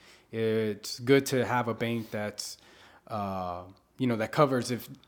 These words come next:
your, your funds, if anything were to happen. But at the same time, you know,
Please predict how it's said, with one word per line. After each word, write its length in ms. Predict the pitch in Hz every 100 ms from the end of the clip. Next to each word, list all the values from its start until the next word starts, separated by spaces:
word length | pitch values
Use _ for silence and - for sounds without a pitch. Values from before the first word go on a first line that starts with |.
| -
your, 340 | 120 117 110 107
your 140 | 113
funds, 340 | - 143 127
if 120 | 117 123
anything 340 | 120 117 110
were 100 | 101
to 60 | 95
happen. 560 | 143 135 113 104 104 120
But 260 | 156 139 - - - -
at 80 |
the 60 | -
same 220 | - 139
time, 380 | 139 135 127 120
you 80 | 120
know, 200 | 117 107